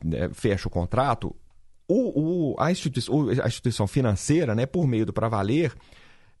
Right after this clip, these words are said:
é, envia o dinheiro diretamente pra instituição de ensino, quer dizer, é um financiamento mesmo, né, não é empréstimo. O empréstimo, a instituição coloca o dinheiro na sua mão, você faz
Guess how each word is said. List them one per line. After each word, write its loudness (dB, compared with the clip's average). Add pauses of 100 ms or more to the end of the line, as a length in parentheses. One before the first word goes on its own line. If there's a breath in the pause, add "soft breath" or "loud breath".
(100)
é, 4
envia 2
o 0
dinheiro 2
diretamente 0
pra 2
instituição 0
de 0
ensino, 2
quer 2
dizer, 2
é 2
um -2
financiamento 0
mesmo, 4
né, 2
não 2
é 2
empréstimo. 2
O 2
empréstimo, 0
a 2
instituição -4
coloca 0
o -10
dinheiro 2
na 0
sua 0
mão, 2
você 0
faz -2